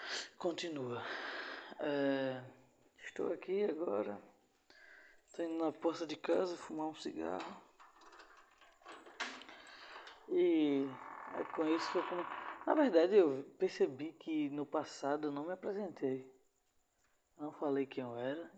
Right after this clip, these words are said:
e não falei o que era. Na verdade, eu acho que eu falei o que era esse monólogo, podcast, sei lá. Enfim, esse aqui é o Ideologias de, esse aqui é o Ideologias de um Bêbado.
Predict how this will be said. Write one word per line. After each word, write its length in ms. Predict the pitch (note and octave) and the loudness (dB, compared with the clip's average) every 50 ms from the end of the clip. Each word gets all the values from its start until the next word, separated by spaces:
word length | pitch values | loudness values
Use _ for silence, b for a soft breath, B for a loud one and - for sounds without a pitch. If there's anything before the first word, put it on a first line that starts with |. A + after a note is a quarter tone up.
| G#3 | -12
e 20 | D3 | -10
não 160 | C3+ C#3 C3+ | -8 -8 -8
falei 300 | - - C#3+ C3 C3 C3+ | -8 -6 -4 -2 -2 -4
o 60 | C3+ | -4
que 180 | C3+ - - C#3+ | -6 -8 -6 -4
era. 340 | C3 B2+ B2+ B2+ C#3+ - - _ _ _ b b b b b b | -4 -4 -4 -6 -10 -14 -18 _ _ _ b b b b b b
Na 80 | b C#4+ | b -4
verdade, 280 | A#3+ B3 A#3+ A#3+ A#3+ A#3+ | -2 0 2 2 4 4
eu 60 | A#3+ | 2
acho 180 | A#3 A#3 - | 2 0 -2
que 60 | - D4+ | -4 -4
eu 20 | |
falei 300 | C#4+ - A3+ F#3 E3 D#3+ | -2 0 0 2 2 2
o 20 | D3+ | 2
que 100 | - D#3 | 2 2
era 120 | D3 C#3+ | 0 0
esse 160 | C#3+ - - | 0 -2 -8
monólogo, 580 | - D#3 C#3 C3+ C3+ C3+ C3+ C3 C#3 C3+ C3 C3 B2+ | -10 -8 -6 -6 -4 -2 -2 -2 0 -2 -4 -6 -8
podcast, 640 | - - C#3 C3+ C3 - - C#3 C#3 C#3 B2+ - - | -10 -10 -10 -10 -10 -12 -12 -12 -10 -10 -12 -12 -14
sei 140 | - - D#3+ | -10 -6 -4
lá. 200 | D3+ D3 C#3 C#3 - _ B B B B B B B B B B B B B B B B | -4 -4 -4 -8 -10 _ B B B B B B B B B B B B B B B B
Enfim, 560 | B3 B3 B3 A3+ - - E3 D3 C3+ B2+ B2 - b b b b b b b b b b b b _ _ _ _ _ _ | -4 -2 -2 -2 -2 -2 -4 -4 -4 -6 -10 -14 b b b b b b b b b b b b _ _ _ _ _ _
esse 220 | - F#3+ G#3+ - A3+ | 2 2 2 4 2
aqui 300 | G#3 - - - G3 G3+ | 0 0 -2 0 2 4
é 80 | G3 | 4
o 60 | F#3+ | 4
Ideologias 680 | F#3+ F3 D#3+ F#3 F3+ F3+ F3+ F3+ D#3+ C#3 D3+ E3+ F3+ D#3+ | 4 6 8 8 10 10 10 8 6 6 4 2 0 0
de, 180 | - F3+ - - _ _ _ _ _ _ _ _ _ - - - _ - C2+ C2 A#1+ A#1+ A#1+ A1+ - - - _ _ _ _ _ _ _ _ _ _ B B B B B B B B B B B B B _ _ _ _ _ _ _ _ _ _ _ _ _ _ _ _ _ _ _ - | -2 -8 -12 -14 _ _ _ _ _ _ _ _ _ -18 -18 -12 _ -2 0 0 0 0 -2 -4 -6 -12 -16 _ _ _ _ _ _ _ _ _ _ B B B B B B B B B B B B B _ _ _ _ _ _ _ _ _ _ _ _ _ _ _ _ _ _ _ -8
esse 200 | E3 D#3 D3+ F#3 | -6 -6 -4 -4
aqui 160 | F3 - - | -4 2 6
é 40 | G3+ | 6
o 80 | G3+ G#3+ | 8 8
Ideologias 640 | G#3 F3+ G3+ G3+ G3+ G3+ G3 F3 F3 G3+ G#3+ G#3 | 8 8 6 8 8 8 6 6 4 2 0 2
de 80 | A#3 A#3+ | 0 0
um 80 | A#3 G3+ | 0 4
Bêbado. 440 | E3 E3 F3+ E3+ E3 C#3+ B2 A#2+ | 4 6 6 6 4 4 2 -2